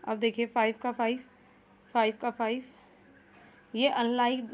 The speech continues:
decimal होती हैं, इनको हमें like decimal में convert करना होता है। अब देखिए, फ़ाइव थ्री एट और एट सिक्सटीन, वन carry। अब देखिए, टू थ्री फ़ाइव और वन सिक्स और वन का वन, तो हमारा answer क्या आ जाएगा? सिक्सटीन डेसिमल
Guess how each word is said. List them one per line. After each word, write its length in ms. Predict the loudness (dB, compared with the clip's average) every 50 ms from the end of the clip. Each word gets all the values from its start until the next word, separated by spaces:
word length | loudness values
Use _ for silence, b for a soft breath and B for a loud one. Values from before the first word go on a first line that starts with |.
| -10 -10 -8 -4
decimal 460 | -2 -2 -2 -2 -4 -4 -4 -2 -4
होती 220 | -4 -4 -4 -4 -4
हैं, 80 | -2
इनको 200 | -4 -4 -4 -4 -4
हमें 380 | -2 -2 -2 -4 -4 -6 -6
like 300 | -4 -2 0 0 0 -2
decimal 360 | -2 -4 -6 -6 -8 -8 -8
में 120 | -8 -8 -8
convert 340 | -6 -6 -4 -4 -4 -4 -4
करना 180 | -6 -8 -8 -8
होता 260 | -10 -14 -16 -20 -20
है। 60 | -20 B B B B B B B B B -4
अब 120 | -4 -4
देखिए, 380 | -2 -4 -4 -4 -4 -4 -4 -4
फ़ाइव 280 | -2 0 0 0 0 -2 -4
थ्री 160 | -6 -6 -4 -2
एट 220 | -2 -2 -2 -2 -4
और 140 | -4 -2
एट 200 | -2 -4 -4 -8
सिक्सटीन, 500 | -8 -8 -8 -8 -8 -8 -6 -4 -4 -4 -6 -8
वन 220 | -8 -6 -6 -6 -4
carry। 260 | -4 -4 -4 -4 -6 -8 -14 -20 _ _ _ _ -20 -20 -20 -20 -20 -20 -20 -20 -20 -20 -20 -12 -6
अब 140 | -4 -4 -2
देखिए, 420 | -2 -4 -4 -4 -2 -2 -2 -2 -2 -6 B B B B B B -20 -20 -20 -20 -20 -20 -20 -20 -10 -6
टू 140 | -4 -4 -4
थ्री 240 | -4 -2 -2 -2 -2
फ़ाइव 340 | 0 2 2 2 2 2 0
और 80 | -2 0
वन 180 | -2 -2 -4 -4
सिक्स 360 | -6 -8 -8 -8 -12 -18 -20 -20 -20 -20 -20 -20 -20 -18 -10 -6
और 100 | -4 -2
वन 240 | -2 -2 -2 -4 -6
का 180 | -6 -6 -6 -6 -6
वन, 200 | -8 -8 -8 -10
तो 160 | -12 -10 -10 -8
हमारा 220 | -6 -6 -6 -6
answer 200 | -6 -6 -8 -6
क्या 120 | -4 -4
आ 40 | -4
जाएगा? 220 | -4 -4 -4 -6 -8
सिक्सटीन 440 | -8 -10 -12 -10 -8 -6 -6 -4 -4
डेसिमल 500 | -4 -4 -4 -6 -8 -8 -6 -8 -8